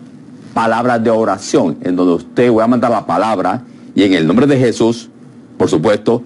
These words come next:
usted va a recibir la sanidad y la liberación inmediata. Hay muchas, muchas personas han sido liberadas a través de eso, así que ustedes no va a ser la, la excepción. Recuerden, este, ahora bien, este programa es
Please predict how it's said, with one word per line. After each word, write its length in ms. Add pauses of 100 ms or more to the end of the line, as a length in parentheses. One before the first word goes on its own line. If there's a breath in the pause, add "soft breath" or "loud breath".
(120)
usted 260
va 60
a 40
recibir 300
la 160
sanidad 600
y 40
la 120
liberación 720
inmediata. 960 (540 loud breath)
Hay 160
muchas, 320 (100)
muchas 220
personas 240
han 40
sido 200
liberadas 400
a 100
través 240
de 60
eso, 180
así 180
que 80
ustedes 460 (320 loud breath)
no 160
va 60
a 40
ser 140
la, 180
la 200
excepción. 840 (400 loud breath)
Recuerden, 560 (200)
este, 440
ahora 180
bien, 120
este 200
programa 340
es 260